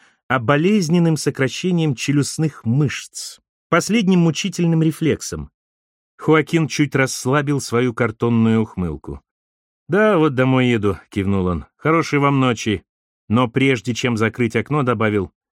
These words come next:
«Жетоны, чикос, в бардачок».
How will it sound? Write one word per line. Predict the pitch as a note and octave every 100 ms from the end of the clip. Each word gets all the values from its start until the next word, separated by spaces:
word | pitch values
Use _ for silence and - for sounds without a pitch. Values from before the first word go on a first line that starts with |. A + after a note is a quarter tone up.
| _
«Жетоны, | - G2+ D#3+ D3 G#3+ B3 G3+ A#2+
чикос, | - F#3+ - D#3+ C#3 - - _ _ _
в | E2+ F2
бардачок». | A2 D#3 G3 F#3 F#3+ F#3 - C3+ C3+ C3+ _ - _